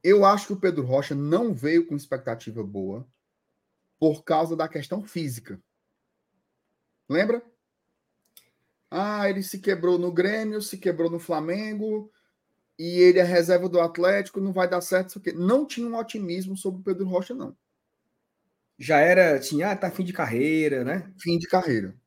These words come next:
Speaker 1: fim de carreira. Não tinha. Não tinha. É, aí vem o Lucero. Esse aí, pra mim, é o maior de todos nesse, nesse quesito. Quatro. Quatro, tá? Marinho, de jeito maneira.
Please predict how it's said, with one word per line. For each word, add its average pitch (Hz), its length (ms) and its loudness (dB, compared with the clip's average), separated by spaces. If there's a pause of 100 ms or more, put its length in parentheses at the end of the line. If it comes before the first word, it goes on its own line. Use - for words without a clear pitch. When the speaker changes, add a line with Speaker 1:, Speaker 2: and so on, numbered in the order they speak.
(100)
Speaker 1:
fim 160 160 -4
de 156 80 -6
carreira. 131 400 -2
Não 151 180 0
tinha. 104 380 -6 (720)
Não 151 240 -2
tinha. 98 340 -10 (760)
É, 123 680 -2
aí 147 200 4
vem 170 120 4
o 170 60 6
Lucero. 135 420 0 (520)
Esse 165 320 2
aí, 143 140 0
pra 156 200 -2
mim, 127 260 -4
é 139 80 -4
o 131 60 -6
maior 120 560 -2
de 170 160 -14
todos 139 440 -4
nesse, 143 320 -6
nesse 139 220 -6
quesito. 117 480 -8
Quatro. 123 400 -2 (920)
Quatro, 98 340 -6
tá? 117 280 -8 (880)
Marinho, 170 760 2 (600)
de 196 420 0
jeito 220 300 8
maneira. 127 440 -4